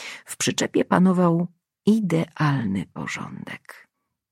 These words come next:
Mała kuchnia w kształcie litery L łączyła się z jadalnią mieszczącą stół z żółtym, poplamionym blatem z laminatu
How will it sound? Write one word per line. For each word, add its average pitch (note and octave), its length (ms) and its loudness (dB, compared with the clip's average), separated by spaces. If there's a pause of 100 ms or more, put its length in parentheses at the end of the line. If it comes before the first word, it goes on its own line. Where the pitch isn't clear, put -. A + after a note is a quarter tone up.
(100)
Mała A#3+ 360 6
kuchnia B2 640 -4
w - 80 -20
kształcie B2 440 -2
litery C3+ 480 -2
L G3+ 300 2 (480)
łączyła E3 440 4
się G#3+ 300 0
z F3 100 0
jadalnią C#3+ 760 4
mieszczącą B2+ 760 0
stół G#3 460 -2 (240)
z F3+ 80 0
żółtym, E3 580 0 (160)
poplamionym C3+ 680 0
blatem A2+ 480 -4 (200)
z D#3+ 140 -4
laminatu F#3 720 2